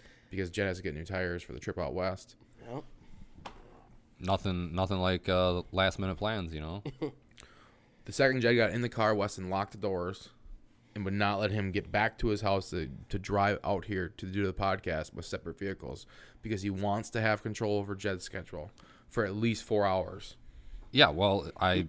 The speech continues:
Speaker 3: blame you for this because you've been controlling his schedule for so long that he's like,
Speaker 1: <laughs>
Speaker 3: "Ooh, I get a chance to do this? Fuck yeah, I'm gonna see what it's like being in the driver's seat."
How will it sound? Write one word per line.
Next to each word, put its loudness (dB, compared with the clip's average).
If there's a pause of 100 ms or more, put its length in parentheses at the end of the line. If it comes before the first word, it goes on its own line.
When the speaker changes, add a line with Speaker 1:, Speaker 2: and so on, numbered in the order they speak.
(200)
Speaker 3:
blame 4
you 8
for -2
this -4
because -4
you've -4
been -2
controlling -2
his 2
schedule -4
for -6
so -4
long -2
that -4
he's -4
like, -4
Speaker 1:
<laughs> -2
Speaker 3:
"Ooh, 6
I 6
get 8
a 4
chance 2
to -2
do 2
this? 2
Fuck 4
yeah, 8
I'm 4
gonna 4
see 2
what 6
it's 4
like 6
being 4
in 6
the 4
driver's 4
seat." -2